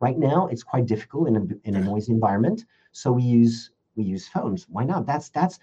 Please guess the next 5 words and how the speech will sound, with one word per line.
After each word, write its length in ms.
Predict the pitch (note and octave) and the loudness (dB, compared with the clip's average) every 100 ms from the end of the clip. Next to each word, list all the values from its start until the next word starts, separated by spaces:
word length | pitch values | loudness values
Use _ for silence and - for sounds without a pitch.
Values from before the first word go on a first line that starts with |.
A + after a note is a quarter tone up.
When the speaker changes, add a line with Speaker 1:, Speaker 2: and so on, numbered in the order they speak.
| _ _ _ | _ _ _
Speaker 1:
that's 180 | E3+ E3+ | -4 -2
basically 640 | B2+ E3 F#3 F3 E3+ F3+ D#3 | 4 4 6 4 4 2 2
the 140 | C3 | 2
natural 960 | C3 D3+ D#3+ F3 - - E3 D3+ D3 - _ _ _ _ _ _ | 2 2 0 -2 -4 -2 -2 -2 -6 -10 _ _ _ _ _ _
tool 500 | - A3 C4+ A3 A#2 | -8 -4 0 0 0